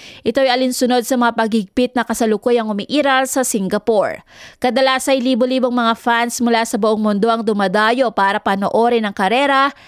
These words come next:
kasama na rin ang mga concerts at iba pang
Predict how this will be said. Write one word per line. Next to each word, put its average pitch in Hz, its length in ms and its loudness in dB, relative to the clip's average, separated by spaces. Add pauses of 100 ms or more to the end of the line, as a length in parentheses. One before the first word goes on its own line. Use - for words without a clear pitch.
(240)
kasama 247 480 0
na 240 80 2
rin 247 240 2
ang 226 80 0
mga 214 240 0
concerts 240 640 -2
at 220 160 -2
iba 220 160 0
pang 214 160 0